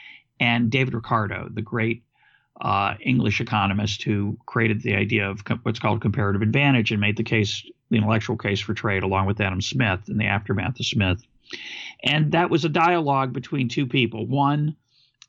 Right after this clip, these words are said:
was an academic type who had an expertise in an area like trade. The other was a skeptic who, but who was curious. And that,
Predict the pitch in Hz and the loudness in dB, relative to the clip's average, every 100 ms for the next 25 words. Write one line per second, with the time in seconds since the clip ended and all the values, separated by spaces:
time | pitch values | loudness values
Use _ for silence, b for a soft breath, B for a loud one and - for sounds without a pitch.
0 | _ 123 127 113 - - _ _ - 120 | _ 0 2 2 -2 -12 _ _ -2 2
1 | 117 127 127 123 131 - 131 123 123 123 | 2 2 2 2 -2 -2 0 0 0 -2
2 | 104 110 113 110 117 110 - 107 131 117 | -2 -2 -4 -4 -4 -4 -6 -2 0 0
3 | 113 107 107 107 113 107 101 107 - 160 | 0 0 2 2 2 2 0 0 2 2
4 | 151 139 123 127 123 131 127 117 110 - | 4 2 0 0 2 2 2 2 0 0
5 | 165 175 117 113 _ b b b b - | 0 0 -4 -4 _ b b b b 0
6 | 127 123 131 - 120 123 117 - 117 107 | 2 4 2 2 2 2 2 2 2 2
7 | - - - - 120 123 160 - | -4 -8 -6 -2 2 2 2 0